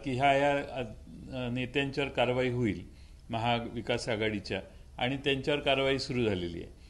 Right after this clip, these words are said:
किंवा ही घटना, इथं तर स्वतः भाजपचे, अ, कार्यकर्ते किंवा नेतेच त्यात इन्व्हॉल्व आहेत. याचा अर्थ या देशातल्या ईडी, सीबीआय, इन्कम टॅक्स आणि एनसीबी जी राहिलेली होती,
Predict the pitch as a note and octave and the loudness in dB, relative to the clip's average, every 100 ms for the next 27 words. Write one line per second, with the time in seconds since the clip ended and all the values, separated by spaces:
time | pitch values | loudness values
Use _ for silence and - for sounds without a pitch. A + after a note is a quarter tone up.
0 | - - C3 C#3+ C3 D#3+ C3+ G#2 A2+ A#2+ | -18 -8 -2 2 4 6 6 4 0 0
1 | B2 D#3 D#3+ D3+ - D3+ D#3+ D3 C3+ C#3+ | 2 2 4 0 0 2 6 6 6 2
2 | D3+ E3+ D#3+ D#3+ D3+ - C#3+ C#3 D3 C#3+ | 2 2 4 2 0 -6 -4 0 2 2
3 | D3+ D#3 C#3+ E3+ E3 D3 - C#3+ C#3+ C#3 | 2 -2 2 2 2 -2 -2 0 2 0
4 | C#3 E3 D#3+ D#3 D3 C3+ B2+ B2+ G#2 F#2+ | 2 0 0 -2 0 -2 0 2 2 2
5 | - - - - C#3 C3+ F3 E3 E3 F3+ | -2 -10 -16 -8 -4 2 4 4 4 2
6 | D3+ D#3 D#3 D3+ E3 D3+ E3 C#3+ C#3 C#3 | 4 4 2 0 -2 -2 0 2 2 2
7 | D3+ C3+ C3 - - C3 D3 C#3+ B2+ A#2 | 2 2 -2 -6 -4 0 4 6 6 4
8 | A#2 - - - B2+ C3+ C#3+ D3+ - B2+ | 0 -12 -18 -10 -6 -2 2 0 4 2
9 | A#2 - - - C3 C#3+ F#3+ G#3 D3+ C3 | 2 -2 -12 -8 -2 0 2 2 0 -2
10 | - C3 B2+ A#2+ C3 A#2 A#2 C3 B2 A2+ | 0 0 0 0 0 0 0 2 2 2
11 | G#2 F#2 | -2 -4